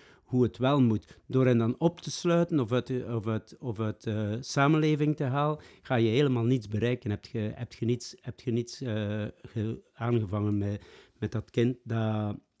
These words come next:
dat blijvend, dat blijvend is. Dus, eh, ik zou eerst voorstellen aan de mensen: "Zijt een beetje milder." Het zijn onaffe mensen wa-, waar we allemaal een verantwoordelijkheid voor hebben.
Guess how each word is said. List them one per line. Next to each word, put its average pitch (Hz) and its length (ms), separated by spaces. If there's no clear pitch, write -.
dat 104 280
blijvend, 107 600
dat 107 140
blijvend 101 480
is. 98 180
Dus, 123 340
eh, 113 580
ik - 160
zou 135 180
eerst 139 340
voorstellen 135 540
aan 117 100
de 113 60
mensen: 127 380
"Zijt 113 340
een 117 120
beetje 110 260
milder." 127 460
Het 127 220
zijn 110 320
onaffe 131 640
mensen 131 680
wa-, 117 300
waar 107 260
we 104 60
allemaal 123 420
een 107 120
verantwoordelijkheid 110 920
voor 151 160
hebben. 156 200